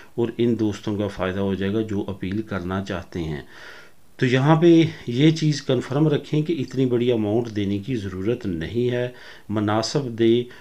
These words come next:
दूसरा, जो दोस्तों की तरफ से दो त-, किस्म की रिकर्सों की बात आ रही है,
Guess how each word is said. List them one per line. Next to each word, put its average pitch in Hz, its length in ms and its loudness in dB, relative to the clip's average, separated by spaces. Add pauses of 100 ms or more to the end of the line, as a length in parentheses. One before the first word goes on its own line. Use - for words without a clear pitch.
(140)
दूसरा, 127 520 0
जो 110 160 0
दोस्तों 123 380 0
की 131 60 0
तरफ 131 220 -2
से 135 140 -4
दो 113 280 0
त-, 135 280 -6
किस्म 120 280 -2
की 120 400 0
रिकर्सों 120 460 -2
की 151 100 0
बात 110 300 0
आ 101 120 0
रही 107 180 0
है, 117 180 0